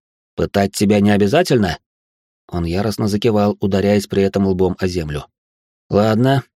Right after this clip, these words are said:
пойдём поговорим». Я показал рукой в сторону своей палатки.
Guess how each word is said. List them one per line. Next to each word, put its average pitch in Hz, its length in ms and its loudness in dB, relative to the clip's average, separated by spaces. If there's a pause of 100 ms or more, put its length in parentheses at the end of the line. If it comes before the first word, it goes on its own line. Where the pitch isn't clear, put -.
пойдём 139 380 -2
поговорим». 139 600 2 (540)
Я 92 200 -8
показал 98 380 -2
рукой 98 240 0
в 98 60 -6
сторону 95 320 -2
своей 95 220 -2
палатки. 85 500 -4